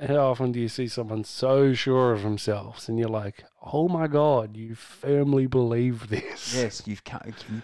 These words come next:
Speaker 2: believe you're that full of shit?
Speaker 1: You are such a dummy
Speaker 2: Is
Speaker 1: and
Speaker 2: it?
Speaker 1: you don't see it.
Speaker 2: <laughs> Ah, you fucking Tom. Oh, yeah. That's the thing, but they,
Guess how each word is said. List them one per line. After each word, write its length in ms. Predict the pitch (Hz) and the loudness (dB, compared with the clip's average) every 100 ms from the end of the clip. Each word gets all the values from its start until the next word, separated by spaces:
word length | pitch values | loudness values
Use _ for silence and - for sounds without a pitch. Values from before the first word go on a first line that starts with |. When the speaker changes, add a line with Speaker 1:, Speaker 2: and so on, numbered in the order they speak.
| - - | -12 -8
Speaker 2:
believe 140 | 135 | -6
you're 80 | 143 | -6
that 160 | 120 - | -10 -14
full 160 | - | -14
of 80 | - | -12
shit? 200 | - - _ | -12 -14 _
Speaker 1:
You 240 | 165 170 156 | -2 0 0
are 80 | |
such 460 | - - 156 143 - | -6 -8 -8 -4 0
a 80 | 160 | 2
dummy 420 | 165 160 175 143 | 4 6 6 6
Speaker 2:
Is 120 | 127 | 6
Speaker 1:
and 100 | 131 | 6
Speaker 2:
it? 20 | |
Speaker 1:
you 200 | 139 147 143 - | 6 4 4 4
don't 240 | 156 147 160 | 6 6 6
see 360 | - 180 202 202 | 4 4 4 4
it. 40 | - | 4
Speaker 2:
<laughs> 100 | 208 147 - - - - 302 320 165 170 | 2 0 -2 -4 -4 0 2 2 4 2
Ah, 80 | 302 | 4
you 160 | - | 2
fucking 800 | 165 - - - - - 135 139 | 0 -10 -18 -20 -16 -14 -14 -14
Tom. 520 | - - 64 64 65 - - - - - - - - - - | -16 -10 -6 -4 -4 -6 -12 -16 -18 -18 -20 -20 -20 -20 -4
Oh, 240 | 127 143 117 98 | 0 2 2 -2
yeah. 300 | 104 113 90 - - _ - | -2 -2 -4 -10 -20 _ -10
That's 200 | 131 - | -10 -10
the 60 | |
thing, 280 | 101 120 101 | -10 -8 -8
but 220 | 80 - - - - - | -8 -12 -14 -20 -18 -4
they, 220 | 113 | 0